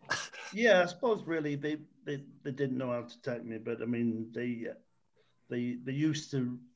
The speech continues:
have good fun when we used to go in the ball court on a Tuesday and a Thursday afternoon because basically I was awful in that ball court. I was awful, and Gary Brook and Mark Falco were, were, you know, would hit that ball. You know, you know,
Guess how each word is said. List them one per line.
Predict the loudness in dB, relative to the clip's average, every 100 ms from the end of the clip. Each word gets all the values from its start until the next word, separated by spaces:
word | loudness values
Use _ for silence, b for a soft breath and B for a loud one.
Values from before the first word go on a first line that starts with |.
| _ -2
have | 0 0
good | -4
fun | -4 0 2 2
when | 2
we | 2
used | 0
to | -4
go | -2
in | 0
the | 0
ball | 0 0 -2
court | -2 -2 -4 -6
on | -6
a | -6
Tuesday | -4 -4 -2 -4
and | -8
a | -10
Thursday | -4 -4 -2 -6
afternoon | -8 -8 -6 -6 -6
because | -10 -14
basically | -6 -6 -6 -10 -6 -4
I |
was | -4 -2
awful | -2 -2 -4 -10 -16 _ _ _ _ _ _ _
in | -2 0
that | 0
ball | 0 0 -2
court. | -4 -6 -4
I | -6
was | -6
awful, | -4 -4 -4 -8 -8
and | -6
Gary | -2 0 -2
Brook | -2 -6 -6
and | -10
Mark | -8 -8 -8
Falco | -6 -6 -6 -10 -10 -12 _ _ _ _ _
were, | -6 -6 -8 -10
were, | -8 -8 -12 _ -12
you | -10
know, | -8 -10 -12 _ _ -10
would | -2
hit | -2 2
that | 0 0
ball. | 0 0 0 0
You | -2
know, | -2
you | -2 -4 -4 -2
know, | -2 -2